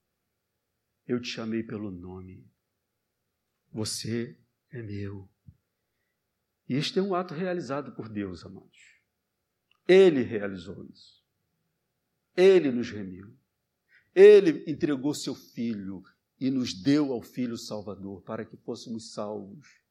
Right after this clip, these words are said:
E pelo fato de Deus nos ter remido,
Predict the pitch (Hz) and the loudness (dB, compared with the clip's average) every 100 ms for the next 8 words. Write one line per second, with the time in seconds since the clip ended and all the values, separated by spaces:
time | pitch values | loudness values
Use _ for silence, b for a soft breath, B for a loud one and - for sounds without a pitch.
0 | _ _ _ _ _ _ _ _ _ _ | _ _ _ _ _ _ _ _ _ _
1 | _ _ - 131 202 214 208 180 202 - | _ _ -4 10 10 10 8 8 8 4
2 | 151 131 123 147 175 143 120 - - _ | -2 -4 4 8 8 6 0 -8 -18 _
3 | _ _ _ 143 151 - 165 147 143 165 | _ _ _ -2 2 4 4 4 2 2
4 | 180 127 123 | 0 -4 -10